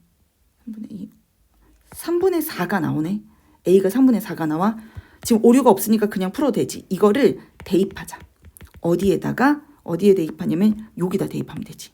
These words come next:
요런 데다가. 그치? 대입하면 지금 질문이 뭐냐면 얘를 봐봐. 일단 우리는 뭐는 구해놨냐면은 더블유 엑스는 구해놨어. 더블유 엑스는 얘잖아. 그죠? 근데 더블유 와이를 구할 건데 더블유 와이가 뭐냐면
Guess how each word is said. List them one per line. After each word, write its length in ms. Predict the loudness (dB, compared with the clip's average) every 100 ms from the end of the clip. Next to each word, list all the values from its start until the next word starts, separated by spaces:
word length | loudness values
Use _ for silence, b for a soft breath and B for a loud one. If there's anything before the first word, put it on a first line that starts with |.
| -8
요런 240 | -6 -4
데다가. 380 | -6 -10 -20 -20 _
그치? 300 | -16 -14 -4
대입하면 600 | -2 -2 -6 -4 -4 -6 B
지금 160 | -10 -6
질문이 420 | 4 6 8 6
뭐냐면 360 | 4 0 2 2
얘를 180 | 2 0
봐봐. 440 | -6 -2 0 0 -6 _ _ _ _ b b b b b
일단 380 | -4 0 2 2
우리는 520 | 2 2 6 4 2 b b 0
뭐는 360 | 6 8 8
구해놨냐면은 840 | 4 -2 -2 -2 -2 -2 -2 -4 -8 b b
더블유 420 | 2 4 6 4 2
엑스는 380 | -4 -2 -4 -4
구해놨어. 640 | -2 -2 -2 -6 -10 -4
더블유 320 | -2 0 0
엑스는 500 | -2 -4 -4 -4 -6 -12 -2
얘잖아. 640 | 0 2 0 0 -4 -8 -12
그죠? 460 | -10 -6 -4 -4 -6 B
근데 160 | -2
더블유 320 | 2 4 4
와이를 380 | 2 4 4 4
구할 180 | 0 -2
건데 180 | -2 -2
더블유 360 | -2 2 2
와이가 280 | 2 0 -2
뭐냐면 480 | -4 -2 2 2